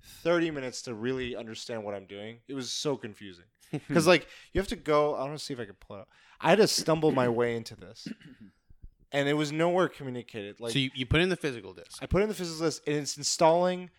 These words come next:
Speaker 1: the, the P S four version of the
Speaker 2: Right,
Speaker 1: game.
Speaker 2: right.
Speaker 1: In order to play, and I installed the P S five version, I have to go, I have to right-click it, go to game version, and pick which version I'm gonna play
Speaker 2: Oh, that's funny.
Speaker 1: in order to pick that. It's not like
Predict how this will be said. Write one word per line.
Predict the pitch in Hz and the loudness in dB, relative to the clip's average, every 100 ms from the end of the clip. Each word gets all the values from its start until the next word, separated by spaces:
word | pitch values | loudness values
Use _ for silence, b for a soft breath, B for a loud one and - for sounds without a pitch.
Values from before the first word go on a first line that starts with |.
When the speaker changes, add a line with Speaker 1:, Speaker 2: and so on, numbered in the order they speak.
| _ | _
Speaker 1:
the, | - 120 - | -8 -8 -6
the | 139 | -4
P | - 202 | -2 4
S | 180 - | 4 2
four | - 151 151 135 | -4 -2 2 2
version | 123 123 131 | -2 -6 -4
of | 117 | -2
the | |
Speaker 2:
Right, | 101 | -2
Speaker 1:
game. | 113 101 95 | -2 -4 -8
Speaker 2:
right. | 107 92 127 - _ - | -8 -8 -10 -14 _ -2
Speaker 1:
In | 156 | 4
order | 196 233 | 6 4
to | 220 | 4
play, | 214 180 | 2 4
and | 160 | 4
I | 160 | 2
installed | 156 - 180 160 | 0 0 0 0
the | |
P | 147 160 | -2 -4
S | - | 0
five | 185 | 0
version, | 156 - | 0 2
I | 165 | 2
have | 208 | 2
to | 208 | 2
go, | 196 202 175 | 6 6 6
I | 143 | 0
have | - | -2
to | 151 | -4
right-click | 123 147 - 185 180 | 2 0 0 -6 -6
it, | 160 | -6
go | 160 | -4
to | 147 | -4
game | 120 113 139 151 | -4 -2 -2 0
version, | 127 117 120 113 | -2 -2 -4 -8
and | 123 | 0
pick | - 185 - | 2 2 0
which | 151 139 | -2 0
version | 131 131 135 | -2 -2 -4
I'm | 120 | -4
gonna | 117 | -6
play | 104 - 117 107 101 - | -8 -4 -2 -2 -4 -10
Speaker 2:
Oh, | - - | -14 -14
that's | - - | -18 -18
funny. | - 85 - | -16 -16 -6
Speaker 1:
in | 139 147 | 0 4
order | 139 | 4
to | 127 | 4
pick | - - - | 2 0 -2
that. | 104 98 - | -6 -6 -6
It's | 139 165 | -4 0
not | 156 135 | -2 2
like | 131 110 | 0 0